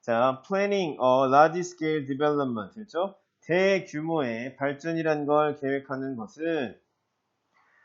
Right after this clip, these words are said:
자, may be necessary, 필요할지도 몰라. 그 다음에, 그리고, 어, where areas with the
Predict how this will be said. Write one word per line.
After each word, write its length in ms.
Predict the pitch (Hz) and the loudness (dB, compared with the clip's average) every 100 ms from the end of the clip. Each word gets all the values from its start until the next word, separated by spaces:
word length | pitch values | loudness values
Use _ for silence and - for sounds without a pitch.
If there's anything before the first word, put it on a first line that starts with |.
| _ - | _ -2
자, 140 | 135 | 0
may 420 | 127 151 165 143 | 2 0 0 0
be 140 | 160 185 | 0 0
necessary, 760 | 165 175 180 180 151 123 98 - | 2 0 -2 -6 -2 -4 -4 -6
필요할지도 680 | 190 185 190 180 175 131 | -4 2 2 2 -2 -6
몰라. 600 | 104 101 90 87 90 82 - _ _ | -4 -4 -2 -2 -2 -4 -12 _ _
그 60 | - | -4
다음에, 680 | 113 120 147 175 196 196 - | -2 -2 -2 -2 -4 -8 -8
그리고, 500 | 143 143 139 135 123 | -6 -2 -2 0 0
어, 160 | 123 | 0
where 420 | 139 160 156 156 156 _ _ | 2 4 4 4 -2 _ _
areas 800 | 139 170 180 170 147 127 123 - | 0 2 2 0 0 -2 -4 -8
with 300 | 117 131 120 | -8 -6 -4
the 300 | 120 120 117 | 0 0 0